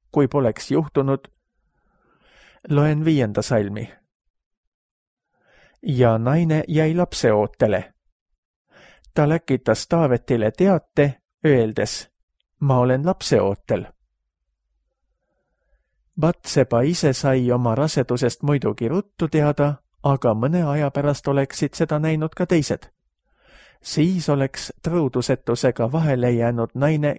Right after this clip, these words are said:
kividega surnuks visatud. Oli vaja kiiresti välja mõelda mingi lahendus. Ja Taavet mõtleski, Loen salmid kuus kuni kaheksa.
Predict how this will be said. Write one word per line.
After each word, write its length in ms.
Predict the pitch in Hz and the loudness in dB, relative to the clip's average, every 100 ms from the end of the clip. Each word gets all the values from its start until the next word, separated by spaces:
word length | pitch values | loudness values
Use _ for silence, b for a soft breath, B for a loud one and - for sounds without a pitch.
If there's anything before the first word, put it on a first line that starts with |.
| - | -4
kividega 520 | 170 156 147 160 170 | -2 -2 -2 -2 -2
surnuks 540 | 196 156 117 113 - 110 | 0 -2 -2 -6 -6 -4
visatud. 520 | 127 120 - - - - _ _ _ b b b b - | -2 -2 -2 -6 -6 -16 _ _ _ b b b b 2
Oli 340 | 147 123 123 | 4 4 2
vaja 300 | 120 123 113 | 2 2 0
kiiresti 640 | - 190 156 127 - 131 120 | -2 -2 0 -2 -2 -4 0
välja 320 | 156 151 123 | 0 0 -2
mõelda 400 | 135 135 131 135 | 0 -2 -2 -2
mingi 340 | 151 151 160 | -2 -2 -2
lahendus. 600 | 170 143 95 92 - - _ _ _ _ B B B | 0 -2 -4 -8 -12 -16 _ _ _ _ B B B
Ja 200 | 170 131 | 0 2
Taavet 380 | 127 135 139 165 - | 2 -2 -2 -2 0
mõtleski, 640 | 175 - 107 - - 104 - _ _ _ - | -2 0 -4 -4 -8 -10 -10 _ _ _ -6
Loen 380 | 147 147 127 127 | 0 0 0 -4
salmid 460 | - 143 131 127 - | -4 -2 -2 -6 -4
kuus 300 | 156 147 - | -2 -2 -4
kuni 240 | 156 156 | -2 0
kaheksa. 560 | 165 135 - - - | 0 0 -2 -6 -6